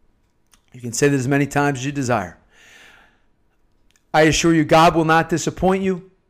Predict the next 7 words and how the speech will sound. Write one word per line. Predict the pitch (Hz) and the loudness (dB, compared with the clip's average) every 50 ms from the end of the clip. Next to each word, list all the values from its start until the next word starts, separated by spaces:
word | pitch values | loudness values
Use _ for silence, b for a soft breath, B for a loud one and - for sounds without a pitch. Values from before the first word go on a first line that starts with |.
| _ _ _ _ _ _ _ _ _ _ _ _ _ _ _ _ _ _ | _ _ _ _ _ _ _ _ _ _ _ _ _ _ _ _ _ _
Thank | - - 185 185 185 185 - | -2 0 2 2 0 -2 -2
you, | 190 175 | -2 0
holy | 139 156 180 180 170 170 | 2 4 4 4 4 2
face | 160 - 160 165 151 147 - | 2 2 2 0 2 0 -2
of | 151 123 | -4 -4
Jesus, | - 135 143 143 135 - - 131 120 - - - - _ _ _ _ _ _ _ _ _ _ _ _ _ _ _ _ _ _ _ | -2 -2 0 0 0 0 -2 -4 -6 -6 -12 -16 -20 _ _ _ _ _ _ _ _ _ _ _ _ _ _ _ _ _ _ _
for | _ _ - 156 156 151 - | _ _ -2 -2 -2 -2 0